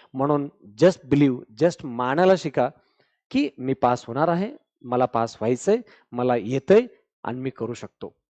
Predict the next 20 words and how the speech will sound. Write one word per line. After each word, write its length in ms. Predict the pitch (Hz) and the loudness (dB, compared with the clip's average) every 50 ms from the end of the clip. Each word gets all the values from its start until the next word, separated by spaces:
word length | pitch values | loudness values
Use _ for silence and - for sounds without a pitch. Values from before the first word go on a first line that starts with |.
| _ _ - | _ _ -2
हे 60 | 139 | -2
पुढचे 340 | - - 190 214 - - 277 | 0 2 2 2 4 4 6
दोन 180 | 220 233 220 208 | 8 8 6 8
चार 180 | - 220 208 | 8 6 6
दिवस 380 | 208 180 170 156 170 175 - - _ _ _ _ _ _ - - | 6 6 4 4 4 2 0 -4 _ _ _ _ _ _ -6 -4
अशाच 360 | 123 147 135 - 220 226 - 180 | -2 -2 2 2 2 2 0 -2
लोकांशी 460 | 151 135 - 143 135 139 131 131 139 | -4 -4 -2 -2 -2 -2 -2 -4 -6
भेटा, 280 | 123 110 104 - 147 185 - _ _ _ - | -6 -6 -6 -6 -8 -8 -10 _ _ _ -8
अशाच 300 | - 151 - 214 214 - | -6 -2 0 0 0 0
लोकांशी 440 | 190 160 147 - 160 160 143 - 160 | 0 -2 -2 0 -2 -2 -2 -2 -4
बोला, 360 | 127 110 110 113 131 165 196 - _ _ _ - 123 | -2 -2 -2 0 0 0 0 -2 _ _ _ -8 -6
जे 80 | 131 160 | -6 -6
तुम्हाला 420 | - - 139 135 139 143 170 190 | -4 -4 -6 -4 -2 -2 -2 -4
बिलीव्ह 480 | 170 135 113 104 135 170 226 262 254 240 | -4 -4 -2 2 4 6 6 6 6 4
सिस्टमवरती 760 | - 202 175 - - 185 175 170 156 147 147 - - 143 143 - _ _ _ - | 0 -4 -4 0 2 2 4 4 4 4 4 2 -2 -4 -4 -6 _ _ _ -4
कनेक्ट 280 | - 135 151 165 - - | -2 0 0 0 -2 -2
करून 300 | - 143 131 135 143 147 | 0 0 0 0 -2 -4
पॉझिटिव्ह 480 | - - 127 131 123 139 107 113 110 | -6 -4 -4 -4 -4 -6 -8 -8 -8
ठेवतील 260 | 113 101 - 104 95 | -10 -10 -8 -8 -8
आहे. 200 | 90 85 85 - | -6 -8 -10 -12